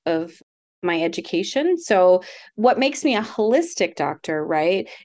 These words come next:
is I'm trained in naturopathy, I'm trained in public health,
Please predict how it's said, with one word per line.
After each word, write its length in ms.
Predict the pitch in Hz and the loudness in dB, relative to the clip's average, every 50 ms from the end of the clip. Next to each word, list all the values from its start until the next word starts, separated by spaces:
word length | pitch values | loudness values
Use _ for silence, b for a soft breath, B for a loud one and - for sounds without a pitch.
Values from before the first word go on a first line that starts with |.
| B | B
is 280 | - 202 185 190 196 - - | 2 2 2 2 0 0 2
I'm 180 | 175 196 202 202 | 4 4 4 2
trained 280 | 208 233 214 214 214 | 2 2 2 4 4
in 60 | 208 | 4
naturopathy, 1160 | 208 180 175 - - - 196 208 220 220 247 226 226 - 240 233 233 233 233 233 233 233 226 226 B B B B _ | 4 4 2 0 0 0 0 0 0 0 -4 -4 -2 -2 0 0 2 2 0 0 0 -2 -4 -6 B B B B _
I'm 200 | - 190 190 196 | 2 2 2 2
trained 260 | 185 - 196 185 185 | 2 0 0 0 2
in 80 | 180 196 | 0 0
public 360 | 202 - 190 180 180 180 - | 0 -2 0 2 0 0 0
health, 440 | - - 240 233 220 220 220 220 226 | 0 2 2 4 4 4 4 2 0